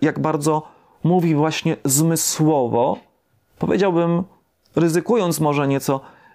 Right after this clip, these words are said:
to doznanie bycia w przestrzeni architektury jest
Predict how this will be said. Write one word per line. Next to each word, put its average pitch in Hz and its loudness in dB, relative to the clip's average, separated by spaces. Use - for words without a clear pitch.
to 170 0
doznanie 175 0
bycia 139 -2
w - -20
przestrzeni 165 -2
architektury 160 -2
jest 175 -4